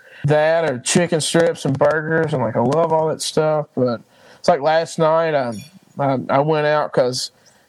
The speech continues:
you know, I, you'd be working hard or, or grinding, and I'll be grinding for, like, I don't know, two, three weeks straight with whether it's dieting or just work stuff related or whatever. And I'm like, "I need a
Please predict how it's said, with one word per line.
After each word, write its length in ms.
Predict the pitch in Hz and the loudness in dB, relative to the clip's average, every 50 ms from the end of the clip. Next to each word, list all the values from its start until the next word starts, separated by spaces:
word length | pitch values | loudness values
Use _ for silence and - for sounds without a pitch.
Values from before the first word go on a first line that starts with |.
| _ - | _ -4
you 120 | - 139 | -4 -2
know, 180 | 131 131 127 127 | -2 0 0 0
I, 120 | 131 139 135 - _ _ _ _ _ _ _ _ _ _ _ | 0 0 -2 -6 _ _ _ _ _ _ _ _ _ _ _
you'd 100 | 135 139 | 0 2
be 100 | 151 151 | 2 0
working 340 | 147 151 156 151 143 151 135 | 2 0 0 0 -2 -4 0
hard 400 | 135 151 151 151 147 151 151 147 | 2 2 2 2 2 0 -2 -2
or, 440 | 135 127 123 117 117 113 101 87 131 | -2 -2 -2 -2 0 0 0 2 0
or 60 | 143 | 0
grinding, 640 | 143 135 139 147 151 156 156 160 160 156 151 147 143 | -2 -2 -2 0 2 2 2 2 2 0 -2 -2 -2
and 120 | 139 139 | -2 0
I'll 120 | 139 143 143 | 0 0 0
be 120 | 147 147 | -2 -6
grinding 500 | 139 135 147 143 143 147 147 151 151 143 | -6 -2 0 2 2 2 2 0 -2 -4
for, 180 | 135 - 139 139 | -2 0 2 2
like, 280 | 135 127 127 123 - | 2 2 -2 -4 -4
I 60 | - 123 | -4 -4
don't 80 | 127 127 127 | -2 -2 -4
know, 60 | 120 | -4
two, 280 | - - 147 139 139 135 131 | -2 -2 0 0 0 0 -2
three 200 | - 131 135 135 | -4 -4 -4 -2
weeks 240 | 135 135 135 - - | -4 -4 -6 -4 -6
straight 460 | - - 139 135 131 135 135 135 - | -4 -2 0 0 0 0 -2 -4 -6
with 240 | 127 127 120 - - _ - - - - - - | -8 -10 -10 -10 -20 _ -20 -20 -20 -20 -20 -4
whether 180 | _ 139 135 131 | _ 0 0 0
it's 120 | 123 120 | -4 -4
dieting 600 | - 147 143 143 135 135 143 143 139 143 139 139 139 | -2 0 2 2 2 2 2 0 -2 -4 -6 -4 -4
or 80 | 127 | -6
just 260 | 123 123 135 131 - - | -4 -4 -6 -6 -2 -2
work 320 | 131 135 143 147 143 135 | 0 2 2 0 0 -6
stuff 380 | - - - 139 131 123 127 - | -10 -2 0 0 0 0 -2 -2
related 400 | 127 123 120 123 123 123 120 120 | -2 0 2 0 0 0 -2 -2
or 60 | 120 | 0
whatever. 320 | 117 117 113 117 120 120 | 0 0 0 0 0 0
And 100 | 120 120 | 0 0
I'm 60 | 117 | 0
like, 140 | 110 110 - | 0 2 2
"I 40 | 131 | 0
need 180 | 135 139 131 123 | 0 0 -2 -2
a 160 | 110 104 | -2 -2